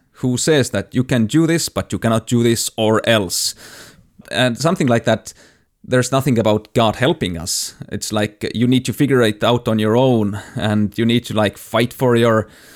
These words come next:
I don't know, fight for your, <laughs> fight your fight, <laughs> basically alone. And God is just, like, there looking down like, "I'm not pleased with you. How could you? How dare you?" And something like other stuff. So it's, it's like how we envision God, how we see him.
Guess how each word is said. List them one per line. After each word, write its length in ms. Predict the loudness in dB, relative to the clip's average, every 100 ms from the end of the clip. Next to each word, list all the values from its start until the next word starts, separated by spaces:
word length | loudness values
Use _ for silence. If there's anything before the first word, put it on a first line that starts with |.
| -20 _
I 100 | -6
don't 140 | -4 -4
know, 100 | -6
fight 320 | -4 -4 -4
for 220 | -4 -2
your, 120 | -2
<laughs> 200 | -4 -8
fight 260 | -2 -2 0
your 80 | -2
fight, 400 | 0 -2 -2 -2 -2 -2 -2
<laughs> 300 | -2 -2 0
basically 440 | 0 0 -2 0
alone. 360 | 2 2 0 -2
And 200 | -6 -12 -20 -4
God 220 | 0 2
is 120 | 0 -2
just, 280 | -6 -4
like, 200 | -4 -2
there 280 | 0 0 0 -6 -20 -20 -20 -12
looking 460 | -2 0 2 0 0
down 360 | 0 2 2 2
like, 460 | 0 -2 -8 -18 -16 -16 -12
"I'm 320 | -6 -4 -2
not 220 | -4 -4
pleased 320 | -4 -4 -4
with 200 | -6 -6
you. 260 | -4 -4 -4
How 520 | -8 -10 -4 -2 -4 -2
could 200 | 0 2
you? 220 | 2 2
How 300 | 0 -4 -4 -2
dare 260 | 2 4 4
you?" 380 | 4 4 2 2
And 200 | 0 0
something 360 | 0 0 0
like 200 | 0 0
other 200 | 0 -2
stuff. 280 | -2 -6 -2
So 140 | 2
it's, 240 | 2 2 -4 -10 -10
it's 180 | -6 -2
like 280 | -2 -2 -6
how 200 | -4 -2
we 400 | 0 -2 -2 -4
envision 580 | -2 0 -2 -2 -6 -4
God, 320 | -4 -2 -4
how 140 | -4
we 160 | -4 -4
see 320 | -4 -4 -4
him. 240 | -4 -8